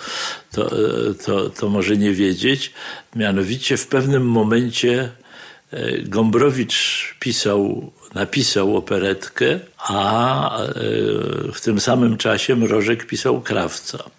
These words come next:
Czyli dwie sztuki o tym, że moda, kostium, ubranie, e, wpływa, że tak powiem, na historię. No, upraszczam, ale wiadomo, o co chodzi.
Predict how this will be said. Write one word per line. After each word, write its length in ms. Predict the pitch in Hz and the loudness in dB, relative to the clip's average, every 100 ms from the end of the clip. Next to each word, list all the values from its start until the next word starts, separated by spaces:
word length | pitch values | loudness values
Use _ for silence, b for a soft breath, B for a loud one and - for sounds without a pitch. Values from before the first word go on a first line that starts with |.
| B B B B B | B B B B B
Czyli 320 | - 104 101 101 | -8 -2 0 0
dwie 440 | - 90 101 139 | -2 -2 2 4
sztuki 640 | - - 117 - - 143 | 2 2 2 2 0 2
o 140 | 107 104 | 2 0
tym, 460 | - 139 139 135 - 98 | 2 2 2 -2 -4 -4
że 500 | 92 107 107 120 123 B B B B _ | 0 2 2 0 -4 B B B B _
moda, 520 | 95 110 120 135 139 | 0 2 4 2 2
kostium, 840 | 127 - 110 - - - 123 127 139 | 0 0 0 0 -6 -2 2 2 0
ubranie, 920 | - 95 92 98 95 98 110 123 143 - B B B B - | -2 -2 0 0 2 2 4 2 0 -6 B B B B -8
e, 880 | - - - - - - - - - | -4 -2 -2 -2 -2 -4 -4 -4 -4
wpływa, 720 | - - - 120 120 123 110 | -4 -6 0 4 6 6 4
że 140 | 113 | 2
tak 280 | 113 107 - | 0 -2 -2
powiem, 380 | 110 104 113 110 | -2 2 4 4
na 120 | 110 | 2
historię. 760 | - 107 - - 104 92 - 92 | 0 -2 0 2 2 2 -2 -2
No, 100 | 98 | -4
upraszczam, 680 | 98 92 101 98 - 98 98 | -4 -2 0 0 -2 -4 -2
ale 180 | 95 | -2
wiadomo, 400 | 95 98 50 50 | -2 -2 -2 -2
o 80 | 50 | -2
co 200 | - 101 | -4 -6
chodzi. 400 | - 95 98 156 | -4 -6 -2 -4